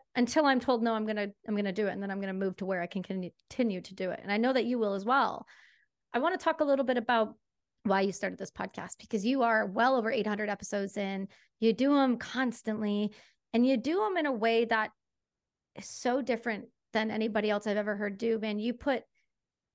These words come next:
this isn't like a pretend for you. You put everything into your episodes, man,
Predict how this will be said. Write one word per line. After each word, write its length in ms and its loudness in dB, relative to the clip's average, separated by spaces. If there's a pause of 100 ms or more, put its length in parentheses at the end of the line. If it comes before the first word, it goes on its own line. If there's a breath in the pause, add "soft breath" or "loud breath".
(420)
this 200 4
isn't 300 2
like 240 0
a 640 2 (460)
pretend 380 0
for 80 -4
you. 160 -4
You 160 -4
put 220 -2 (200)
everything 480 -6
into 260 0
your 100 -4
episodes, 560 -6
man, 260 -14